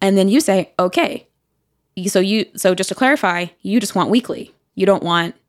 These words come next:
daily." And it's like, "Oh, well, you know, yeah, like, I, I want both, but weekly would be great." "Okay, I can build that for you." And what happens here is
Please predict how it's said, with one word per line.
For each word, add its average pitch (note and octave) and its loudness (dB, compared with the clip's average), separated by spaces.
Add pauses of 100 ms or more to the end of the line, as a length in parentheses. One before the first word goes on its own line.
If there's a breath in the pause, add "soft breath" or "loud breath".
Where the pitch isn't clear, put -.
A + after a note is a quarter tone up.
(280)
daily." - -2 (420)
And F#3+ -6
it's G3 -2
like, G3+ 0
"Oh, B3+ 4
well, A3+ 4
you G#3+ 0
know, G3+ 0
yeah, F#3 0
like, F#3 -2
I, F#3+ 0
I - -2
want G#3+ 0
both, F#3 -2 (220)
but F3 0 (380)
weekly G3+ 0
would F3 -2
be E3+ -6
great." - -8 (180)
"Okay, - -4 (580)
I F3+ 2
can G#3+ -2
build G#3 2
that F3+ -6
for - -8
you." - -14 (480)
And G#3 2 (260)
what G3+ 0
happens B3+ 0
here F#3 2
is F3+ -2